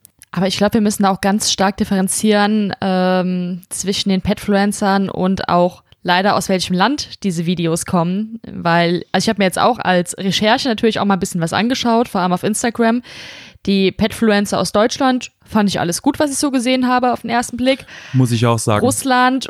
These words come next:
Speaker 1: U S A sah dann schon anders aus. Südostasien, also das sind schon so Sachen gewesen, wo ich sage, „Oh, Videos mit gefährdeten Tierarten, die echt nicht als Haustier dienen und dann damit eine Reichweite erzielen,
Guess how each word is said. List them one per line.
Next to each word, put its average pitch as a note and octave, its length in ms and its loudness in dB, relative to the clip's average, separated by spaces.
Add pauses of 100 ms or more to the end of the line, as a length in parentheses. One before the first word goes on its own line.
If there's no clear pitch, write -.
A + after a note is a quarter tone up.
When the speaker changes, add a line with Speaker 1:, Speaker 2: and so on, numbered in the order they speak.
Speaker 1:
U A#3+ 180 4
S A3 240 0
A C4 460 2
sah F#3 280 0
dann G3+ 160 0
schon A#3 220 -2
anders A3 400 2
aus. E3+ 300 0
Südostasien, A3+ 1080 2 (300)
also F#3 180 0
das F#3+ 160 0
sind A3 140 -4
schon A#3 140 -2
so G#3+ 100 -2
Sachen A3 320 0
gewesen, A3 460 2
wo G#3 80 0
ich G#3+ 100 -4
sage, G#3 280 -2
„Oh, G3 280 4 (340)
Videos A3+ 520 0
mit A3 280 -2
gefährdeten A3 600 -2
Tierarten, A3+ 460 0
die G#3+ 60 2
echt - 160 0
nicht A3 100 -2
als - 160 -2
Haustier G#3+ 320 2
dienen A3+ 300 0
und G#3+ 160 -2
dann G#3 120 2
damit G#3 240 0
eine F#3 100 0
Reichweite A3+ 420 0
erzielen, A3+ 560 2